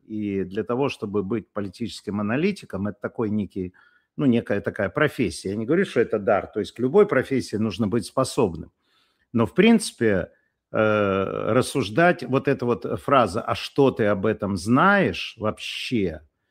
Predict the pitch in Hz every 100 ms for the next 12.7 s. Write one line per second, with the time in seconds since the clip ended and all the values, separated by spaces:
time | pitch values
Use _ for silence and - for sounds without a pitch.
0 | _ _ _ _ 98 127 185 156 117 123
1 | 127 120 160 160 131 - - 123 - 120
2 | 104 131 151 135 120 - 113 - 123 123
3 | 123 120 113 123 104 117 117 - 82 78
4 | 104 175 190 160 151 147 131 117 92 -
5 | 95 90 90 101 98 95 90 85 90 95
6 | 113 113 107 90 _ _ _ _ _ -
7 | 107 104 101 95 147 147 113 131 127 110
8 | 123 117 147 180 165 120 139 117 131 107
9 | 135 127 117 117 - 123 113 101 147 143
10 | - 120 113 113 95 104 92 92 80 82
11 | - - - - 143 123 110 - 104 107
12 | 90 87 85 - 90 85 90